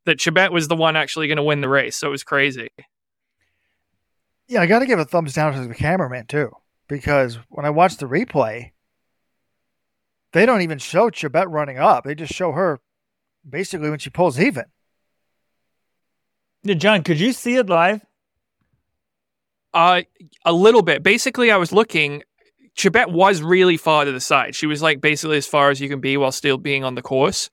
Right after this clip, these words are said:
Speaker 1: So I was, I was watching Gide, and I was far enough away that I couldn't co-, totally tell she was slowing down. But I'm watching her, and then suddenly Chebet essentially materialized. I was like,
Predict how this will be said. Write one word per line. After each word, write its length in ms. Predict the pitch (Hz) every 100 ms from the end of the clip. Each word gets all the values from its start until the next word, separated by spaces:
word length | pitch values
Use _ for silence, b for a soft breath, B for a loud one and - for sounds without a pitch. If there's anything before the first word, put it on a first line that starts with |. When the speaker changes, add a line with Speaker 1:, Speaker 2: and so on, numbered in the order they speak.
| _
Speaker 1:
So 320 | - 170 156 - _ _ _ _ _ _ _ _ _ _
I 140 | 175 190
was, 160 | 170 165 -
I 120 | 180
was 120 | 240
watching 300 | 214 - 180
Gide, 520 | 160 226 147 139 156 165
and 320 | 170 160 156 170
I 80 |
was 140 | 160 156
far 260 | - 190
enough 240 | 196 180 -
away 200 | 156 180
that 100 | 151
I 40 |
couldn't 340 | - 170 160 -
co-, 240 | 160 160
totally 360 | - 156 160 156
tell 240 | 156 151
she 120 | 160
was 120 | 147
slowing 300 | - 143 139
down. 380 | 127 127 151 202 - _ -
But 180 | 165 160 _ _ _ _ _ -
I'm 140 | 160
watching 300 | 180 277 226
her, 60 | 180
and 100 | 175
then 120 | 165
suddenly 800 | - - 214 247 160 143 156 170 _ -
Chebet 340 | 180 170 208
essentially 520 | 175 190 180 185 165
materialized. 880 | 147 147 - 247 185 135 127 123 127
I 60 | 151
was 120 | 147
like, 260 | 147 135